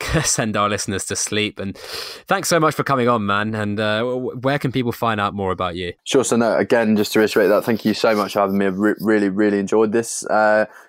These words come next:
Speaker 2: so, yeah, uh, as mentioned, I'm the founder and editor at Ninety Minutes at a Time. You can find us on Twitter at ninety M double A T underscore. We're a Premier League journalism site with over fifty contributors,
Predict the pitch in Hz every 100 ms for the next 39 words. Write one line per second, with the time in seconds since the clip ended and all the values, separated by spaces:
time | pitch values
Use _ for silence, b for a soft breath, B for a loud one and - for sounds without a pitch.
0 | B - 123 120 123 - 120 117 113 127
1 | 127 110 131 123 - 131 110 113 113 110
2 | 110 - 123 117 95 110 113 110 110 -
3 | 101 101 - 117 139 131 - 117 117 -
4 | 104 104 123 131 135 131 110 110 104 120
5 | 117 110 110 104 117 110 113 107 - -
6 | 135 - - _ b _ _ 110 117 127
7 | 131 - 127 123 123 - 120 120 120 -
8 | - 113 110 107 104 - - 110 104 101
9 | - 127 139 - - 143 139 110 107 104
10 | 101 - - 151 139 113 101 90 110 107
11 | 107 104 - 104 - 98 98 - 147 135
12 | 104 - 104 - 104 104 - 101 98